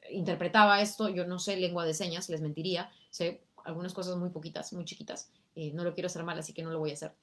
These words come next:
Pero, ¿cuál es el tema con la lengua de señas peruana y por qué se llama L S P peruana específicamente? Cada país tiene una lengua de señas distinta. Es una cosa increíble, a mí me parece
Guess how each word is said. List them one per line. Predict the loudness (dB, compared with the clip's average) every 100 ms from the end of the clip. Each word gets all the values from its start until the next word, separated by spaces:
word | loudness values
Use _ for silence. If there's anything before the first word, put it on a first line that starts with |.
| -20 -20 -20 _
Pero, | 4 6 6 6 6 6 2 -4 _ _ _ _ _ _ _ _ -18 -18 _ _ -20 8
¿cuál | 12 12
es |
el | 10
tema | 8 8 8
con |
la | 8
lengua | 8 8
de | 6
señas | 6 4 4 2
peruana | 2 4 6
y |
por | 6 2
qué |
se | 0 2
llama | 2 2
L | 2
S | -2
P | 0 0 0
peruana | 2 4 2
específicamente? | 0 -4 -6 -6 -4 -4 -4 -4
Cada | 2 2 2
país | 0 0 -2 -8 _ _
tiene | 6 6
una | 6
lengua | 4 4 4
de |
señas | 2 -2 -2
distinta. | -2 -4 -4 -6
Es | -2
una | 0
cosa | 2 2 2
increíble, | 2 2 0 4 4
a |
mí | 4
me | 0
parece | 0 0 2 0